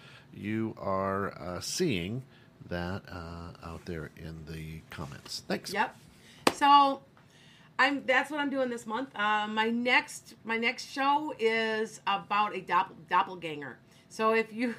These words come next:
Speaker 2: <laughs> don't know what that is, I'll be explaining that. This is a lot of fun. Um, I'm meeting a lot of people, and it's like, um,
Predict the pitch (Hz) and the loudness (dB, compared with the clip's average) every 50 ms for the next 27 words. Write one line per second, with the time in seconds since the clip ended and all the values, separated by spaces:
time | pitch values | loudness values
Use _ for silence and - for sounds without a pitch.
0 | - - - 240 254 269 294 277 247 285 311 330 349 - - 247 240 233 233 240 | -8 -4 0 4 6 6 6 6 4 4 4 4 4 2 4 4 4 6 6 6
1 | 240 247 254 247 226 240 - - 196 208 214 220 214 226 220 214 214 - - - | 6 4 2 -2 -6 -4 -2 0 4 6 4 4 4 2 -2 -2 -4 -8 -10 -6
2 | - 214 202 202 202 196 190 180 165 160 165 165 160 - - - - - - - | -6 -4 -2 -2 -4 -4 -4 -4 -4 -2 0 0 0 0 -2 -10 -20 -20 -20 -6
3 | - 254 285 - 294 277 240 262 226 208 196 185 185 185 185 180 - - 180 170 | -2 0 0 0 -2 0 0 0 4 6 8 8 8 6 4 -2 0 2 2 2
4 | 165 170 180 196 208 - - 185 190 185 185 185 190 190 - - - - - - | 2 0 -4 -8 -10 -2 4 4 6 6 4 2 -2 -4 -10 -16 -20 -20 -20 -20
5 | _ - - - 208 226 233 233 233 240 - - 208 190 185 180 180 170 - - | _ -20 -8 0 2 2 2 2 0 -2 -2 -4 -8 0 4 4 4 4 2 -6
6 | - 180 - - 107 120 110 131 175 175 - 180 185 - 185 196 202 208 202 - | -12 -14 -12 -12 -10 -8 -6 -4 -4 -4 -4 -6 -6 -6 -4 -2 -2 -2 -2 -6
7 | - 185 180 170 160 156 156 151 | -2 0 0 0 0 -4 -10 -14